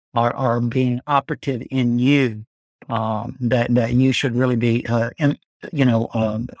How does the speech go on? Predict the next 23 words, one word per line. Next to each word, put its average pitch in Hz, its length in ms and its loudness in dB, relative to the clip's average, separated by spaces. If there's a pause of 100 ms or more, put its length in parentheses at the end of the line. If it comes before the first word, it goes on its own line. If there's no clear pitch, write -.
(120)
growing 135 420 6
in 113 100 6
yourself 110 520 0
and 139 100 -2
that 120 140 -2
sort - 180 -10
of - 160 -12
thing. - 80 -20 (460)
So, 139 360 2
uh, 123 320 -4
every 202 200 2
congregation, 135 1000 -2 (280)
you 127 160 -2
know, 120 120 0
will 123 120 -2
have 123 280 -2
the 120 80 -8
tensions 117 720 -2
that, 113 260 -2
that 110 180 -4
arise 131 460 0
like 110 220 -6
that. 113 260 -6